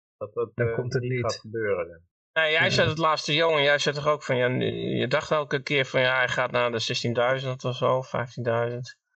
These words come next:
Speaker 3: En, maar je nou,
Speaker 2: Ja.
Speaker 3: jij dacht nou toch ook dat hij ging bodemen, had je het gevoel? Nee.
Speaker 2: Ja, ja, en ze met-, meteen in mijn grote teen, die, die zat te jeuken en,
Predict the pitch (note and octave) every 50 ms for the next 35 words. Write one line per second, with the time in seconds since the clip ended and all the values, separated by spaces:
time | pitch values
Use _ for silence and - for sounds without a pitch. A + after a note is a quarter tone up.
0 | _ _ _ - A#2+ A#2+ A#2 A#2+ B2+ B2+ B2+ C3 C#3 C3+ C3+ - - - C3 C3
1 | C#3 C#3+ C3+ C#3 C3 - - - - B2+ B2+ B2 - C3 B2 - - C3+ C3 B2+
2 | - B2+ A#2 - - A#2+ - - C3 B2 A#2 A#2 A2+ A2 A2 G#2+ G#2+ G2+ G2+ G2
3 | A2 A2 - - - - - C3 A2 A2 G#2+ - A#2+ A2 G#2+ - - - - -
4 | A2+ G#2+ G#2+ G#2+ - _ _ _ _ _ _ _ - G2+ G2 G2+ A2 - _ _
5 | _ _ _ _ _ _ - C#3 D3 D#3 E3 D#3+ D#3+ D#3+ D#3+ D#3 D#3 D#3 D#3 D3+
6 | C#3+ - D#3 D3+ D3+ D3 C#3+ C#3 D3 C#3+ - - D#3+ D#3+ F3+ F#3+ F3 D#3+ D3 C#3+
7 | C#3 C3 - D3 C#3+ C#3 - - - D3+ C#3+ D#3 E3 D#3+ D#3 C#3+ C#3 C3+ C3 C3
8 | B2+ B2 - - A2+ - - - - - - - C#3+ C#3 C3+ C3+ D#3 E3+ E3 -
9 | D3+ C#3 C3+ B2+ B2